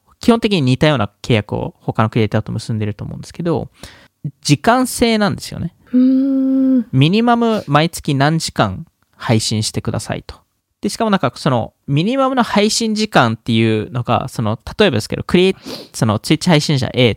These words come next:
Speaker 1: Twitch配信者Bに対して、まあ、いわゆるその同じレベルっていうか、もうな-、例えば同じフォロワー数ぐらいの、えー、クリエイターがいたとして、同じミニマムの時間を渡さないんですよ。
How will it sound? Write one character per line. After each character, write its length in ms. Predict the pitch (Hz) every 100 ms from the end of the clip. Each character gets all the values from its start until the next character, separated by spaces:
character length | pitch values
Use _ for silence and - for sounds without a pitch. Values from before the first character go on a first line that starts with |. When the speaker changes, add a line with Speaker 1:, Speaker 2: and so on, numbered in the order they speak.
| -
Speaker 1:
Twitch 600 | - 127 117 - 135 123
配 200 | - 120
信 140 | 135
者 140 | 117 107
B 380 | 113 139 104 - - _ _
に 240 | 135 117 -
対 180 | - 131
し 80 | -
て、 260 | 135 95 -
ま 100 | 147
あ、 40 |
い 40 | 107
わ 60 | -
ゆ 120 | 180
る 40 | 127
そ 100 | 117
の 140 | -
同 220 | 143 165
じ 320 | 175 170 165 - _ -
レ 200 | 131 127
ベ 120 | 131
ル 320 | 131 127 131 _
っ 20 | -
て 60 |
い 20 | -
う 20 |
か、 120 | 95
も 160 | 131 139
う 40 |
な-、 120 | 139
例 40 | - -
え 40 | 143
ば 180 | - 135
同 120 | 151
じ 80 | -
フ 100 | 139
ォ 20 |
ロ 80 | 135
ワ 100 | 139
ー 40 |
数 360 | - 127 127 -
ぐ 160 | 156 139
ら 100 | 113
い 80 |
の、 220 | - - - - - - -
え 260 | - 104 98
ー、 60 | -
ク 100 | 131
リ 80 |
エ 20 | 113
イ 40 |
タ 100 | 117
ー 20 |
が 80 | 107
い 120 | 113
た 140 | - 131
と 120 | 113
し 100 | -
て、 280 | 107 107 - - - -
同 100 | 160 233
じ 120 | 240
ミ 140 | 214 160
ニ 120 | 175
マ 120 | 180
ム 60 | 170
の 120 | 160
時 140 | 135
間 200 | - 127 113
を 20 |
渡 160 | 117
さ 140 | 117 127
な 80 | 110
い 60 |
ん 20 |
で 80 | 110
す 80 |
よ。 60 | -